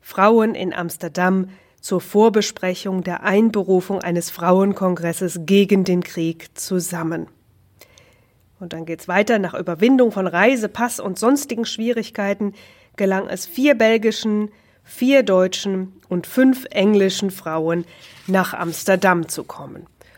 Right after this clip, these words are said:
Somit waren beide Seiten der Kriegsführenden und die neutralen Länder durch Holland auf dieser vorbereitenden Konferenz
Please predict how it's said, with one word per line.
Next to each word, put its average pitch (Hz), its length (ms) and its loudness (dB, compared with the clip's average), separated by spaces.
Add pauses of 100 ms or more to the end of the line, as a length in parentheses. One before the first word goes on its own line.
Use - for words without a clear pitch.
Somit 185 340 0
waren 170 300 2
beide 202 380 4
Seiten 180 480 0
der 170 120 -4
Kriegsführenden 208 1040 -4 (400)
und 262 340 2
die 233 100 0
neutralen 185 640 2
Länder 175 380 2
durch 185 280 -4
Holland 170 460 -2
auf - 180 -4
dieser 175 260 -2
vorbereitenden 165 840 -4
Konferenz 160 800 -10